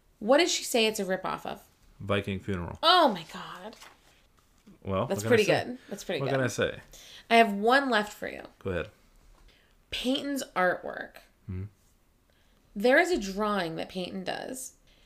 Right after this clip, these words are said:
Speaker 1: that has a bunch of silhouettes
Speaker 2: They are not
Speaker 1: lined
Speaker 2: you.
Speaker 1: up.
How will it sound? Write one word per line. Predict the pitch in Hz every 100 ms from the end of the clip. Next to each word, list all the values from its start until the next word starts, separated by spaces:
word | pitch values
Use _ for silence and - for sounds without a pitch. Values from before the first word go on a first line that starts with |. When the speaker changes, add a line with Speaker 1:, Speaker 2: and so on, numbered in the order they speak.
| _ _ _ -
Speaker 1:
that | 196 214 202 202 - _ _ -
has | 220 220
a | 202
bunch | 180 - 226 302 320 - 220
of | 220 208 202
silhouettes | - 233 208 170 127 - - - - _ _ _ _ _ _ _
Speaker 2:
They | 101 110
are | 98
not | 92 101
Speaker 1:
lined | 104 98
Speaker 2:
you. |
Speaker 1:
up. | 82